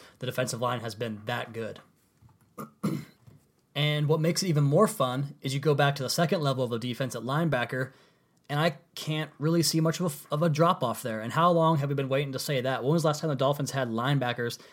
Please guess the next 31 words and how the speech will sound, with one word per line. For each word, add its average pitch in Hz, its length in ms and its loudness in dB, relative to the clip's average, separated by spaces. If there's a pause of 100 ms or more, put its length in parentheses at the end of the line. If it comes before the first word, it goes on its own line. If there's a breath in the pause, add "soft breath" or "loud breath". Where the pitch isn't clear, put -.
(160 loud breath)
that 151 80 -4
you 143 120 2
felt 143 320 0
good 143 120 4
about? 113 360 -2 (400 soft breath)
In 165 140 4
that 151 180 4
brand 151 220 4
new 147 100 6
commentary 143 480 2
that 127 100 0
I 127 60 0
wrote 131 200 4
on 139 180 4
fanrag 131 480 0
dot 127 220 -2
com 131 200 -2
on 131 180 0
locked 131 220 0
on 123 140 0
dolphins 127 340 0
dot 120 200 -2
com, 127 280 -2 (1200 soft breath)
unlike 156 400 4
Rome, 151 320 4
Dolphins 143 400 2
defense 147 320 0
built 147 240 0
in 139 60 0
a 127 60 -2
day, 143 340 2